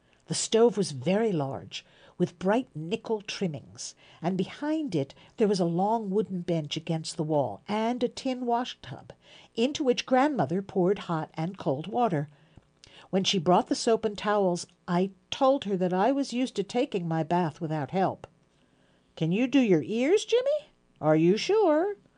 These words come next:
Well, now, I call you a right smart little boy."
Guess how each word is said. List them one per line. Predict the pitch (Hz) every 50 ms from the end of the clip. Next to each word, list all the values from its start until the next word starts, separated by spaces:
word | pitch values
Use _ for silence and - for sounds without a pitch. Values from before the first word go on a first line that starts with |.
| _ _ _ _ _ _ _ -
Well, | 123 143 175 214 262 - -
now, | - - - 453 466 403 240 185 180
I | 185 196
call | 196 - 214 202 196 196
you | 190 196 240 330 392
a | 311 233
right | 233 240 240 247 -
smart | - - 294 294 339 539
little | 403 440 453 453
boy." | 440 392 269 170 139 110 107 127 131